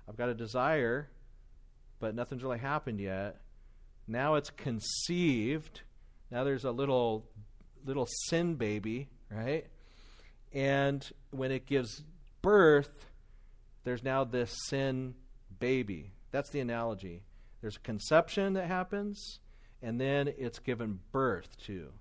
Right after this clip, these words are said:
So now you've actually given birth to a sin. When you give birth to a sin,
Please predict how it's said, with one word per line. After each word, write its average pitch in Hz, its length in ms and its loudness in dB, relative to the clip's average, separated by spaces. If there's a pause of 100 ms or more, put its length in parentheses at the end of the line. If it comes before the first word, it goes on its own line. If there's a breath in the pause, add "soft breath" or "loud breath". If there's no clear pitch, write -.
(680 soft breath)
So - 140 -4
now 190 240 6
you've 156 220 8
actually 151 340 4
given 123 460 2
birth 147 380 2
to 120 200 -2
a 104 60 -2
sin. 95 500 -6 (600 soft breath)
When 117 120 -4
you 156 100 4
give 151 480 2
birth 190 340 4
to 175 140 2
a 143 60 4
sin, 127 640 -2